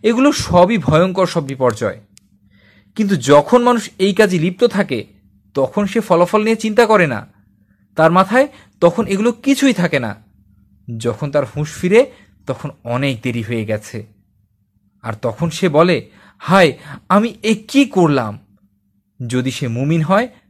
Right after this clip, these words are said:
তাহলে আক্ষেপ করে, সে বলে, "আস্তাগফিরুল্লাহ।" সে জানে সে যা করেছে তা একটি জঘন্য গুনাহ। আর যদি সে কাফির হয়,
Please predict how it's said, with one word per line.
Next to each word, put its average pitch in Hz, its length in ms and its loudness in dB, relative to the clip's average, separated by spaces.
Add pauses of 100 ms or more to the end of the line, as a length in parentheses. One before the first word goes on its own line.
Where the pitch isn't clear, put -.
তাহলে 160 220 0
আক্ষেপ - 420 -4
করে, 117 300 -4 (440)
সে - 180 -6
বলে, 165 340 -2 (280)
"আস্তাগফিরুল্লাহ।" 131 920 -2 (1080)
সে 233 200 0
জানে 185 480 2 (200)
সে 196 180 0
যা 156 260 6
করেছে 202 520 2 (280)
তা 170 100 2
একটি 185 280 -2
জঘন্য 165 580 4
গুনাহ। 127 340 -6 (1500)
আর 131 120 0
যদি 127 340 -4 (180)
সে - 180 -4
কাফির 151 480 0
হয়, 131 220 2